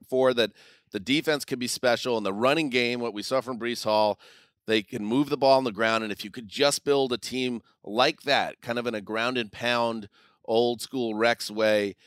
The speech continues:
and, and get the quarterback coached up just so he doesn't kill you, maybe you could still make noise in, in an A F C that, uh,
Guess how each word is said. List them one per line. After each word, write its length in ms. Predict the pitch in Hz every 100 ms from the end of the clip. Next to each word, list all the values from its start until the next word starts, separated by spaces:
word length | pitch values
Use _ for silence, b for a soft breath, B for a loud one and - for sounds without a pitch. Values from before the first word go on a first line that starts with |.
| b b
and, 180 | 104 107
and 180 | 107 101
get 160 | 120
the 80 | 139
quarterback 480 | - 135 127 117 113
coached 380 | - 123 - -
up 200 | 113 107
just 320 | 113 110 -
so 140 | 113
he 60 | 110
doesn't 280 | 104 95 90
kill 240 | - 175
you, 280 | 160 139 127 _ _ _ _ _ _
maybe 280 | 139 151 185
you 80 | 190
could 160 | 180
still 240 | - - 156
make 220 | 147 135
noise 440 | 131 123 98 82 -
in, 200 | 107 110
in 200 | 98 110
an 80 | 107
A 160 | 110 110
F 60 |
C 280 | - 120 107
that, 260 | 95 101 95 _ _ _
uh, 460 | 101 101 95 95 95